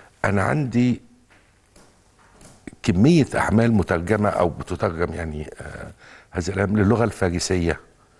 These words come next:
وفي احتفاء كبير جدًا بيها. أظن يمكن أربع أو خمس روايات، والكتاب الكبير الشامل في الصناعة الطبية وصلوا للجزء أربعة وعشرين، هو تلاتين جزء.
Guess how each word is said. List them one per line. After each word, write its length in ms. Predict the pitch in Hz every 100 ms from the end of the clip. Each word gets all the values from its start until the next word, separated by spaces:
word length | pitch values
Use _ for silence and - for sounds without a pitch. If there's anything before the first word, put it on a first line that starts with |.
| _ _ _
وفي 360 | 208 214 - 170
احتفاء 440 | - - 127 -
كبير 300 | - 123 143
جدًا 320 | 135 135 113 101
بيها. 200 | 92 - - - -
أظن 240 | 120 147 151
يمكن 260 | - 135
أربع 320 | - 127 107 101
أو 60 |
خمس 400 | 104 117 110 -
روايات، 420 | 87 92 95 113 113 - - 117
والكتاب 320 | - 156 156
الكبير 420 | 123 - 120 120
الشامل 420 | 107 - 117 113
في 80 | -
الصناعة 380 | - 104 110 104
الطبية 580 | - 90 82 101 101 - - - - - 110
وصلوا 380 | 113 120 101
للجزء 400 | 92 95 120 -
أربعة 320 | 107 87 120 107
وعشرين، 400 | 87 - 110 87
هو 100 | 104
تلاتين 420 | 110 104 127 113
جزء. 280 | 98 80